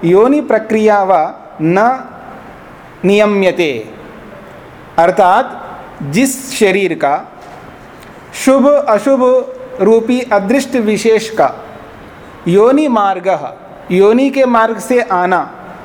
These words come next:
योनि की प्रक्रिया से आना, न नियम्यते, नियमित नहीं किया जा रहा है। यानी वो लोग योनि के मार्ग से आने वाले नहीं हैं,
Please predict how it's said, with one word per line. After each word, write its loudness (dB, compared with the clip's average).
योनि 2
की -4
प्रक्रिया 0
से -2
आना, -2
न 4
नियम्यते, -2
नियमित 0
नहीं -2
किया 0
जा -2
रहा -4
है। -12
यानी 2
वो 2
लोग 0
योनि 0
के 0
मार्ग 0
से 0
आने -4
वाले 0
नहीं -4
हैं, -14